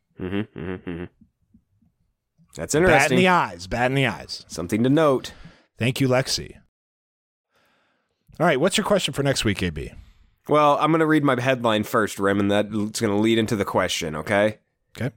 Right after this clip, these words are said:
Speaker 1: This is from screen rant dot com. Bachelor to air another male-led season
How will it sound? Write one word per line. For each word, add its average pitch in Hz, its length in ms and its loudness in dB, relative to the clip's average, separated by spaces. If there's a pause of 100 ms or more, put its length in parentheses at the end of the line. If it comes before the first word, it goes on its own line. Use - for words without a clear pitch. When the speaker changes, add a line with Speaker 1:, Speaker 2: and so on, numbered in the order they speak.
(280)
Speaker 1:
This 117 140 -2
is - 60 -6
from 117 160 0
screen 143 440 2
rant 143 420 2 (240)
dot 113 240 0
com. 147 380 0 (840)
Bachelor 185 400 2
to 151 220 -2
air 151 380 4
another 139 800 2
male-led 131 800 2
season 123 560 2